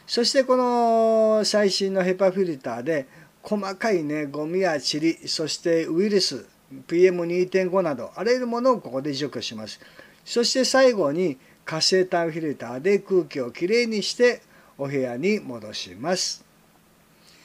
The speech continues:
そして、静音、ナイトモードは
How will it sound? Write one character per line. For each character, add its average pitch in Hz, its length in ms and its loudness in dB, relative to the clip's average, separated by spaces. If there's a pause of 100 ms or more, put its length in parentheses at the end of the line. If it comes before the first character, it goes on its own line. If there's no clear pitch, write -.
(120)
そ 220 200 -2
し - 80 -2
て、 233 280 2 (200)
静 180 380 6
音、 170 360 0
ナ 185 160 0
イ 190 80 2
ト 202 140 -2
モ 208 160 0
ー - 40 0
ド 143 140 -2
は 160 220 0